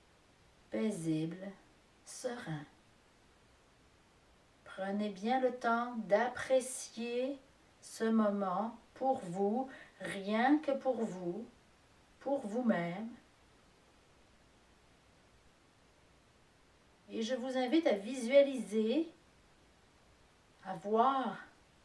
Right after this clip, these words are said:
dans votre tête une petite chandelle.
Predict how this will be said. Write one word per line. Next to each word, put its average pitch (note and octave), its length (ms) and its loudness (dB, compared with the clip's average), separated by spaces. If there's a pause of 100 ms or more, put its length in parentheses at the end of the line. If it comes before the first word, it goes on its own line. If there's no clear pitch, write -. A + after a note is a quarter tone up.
(300)
dans G3+ 120 -2
votre C4+ 340 2
tête F#3 400 -2 (1400)
une A#3 240 -4
petite D4 680 2
chandelle. F#3+ 720 2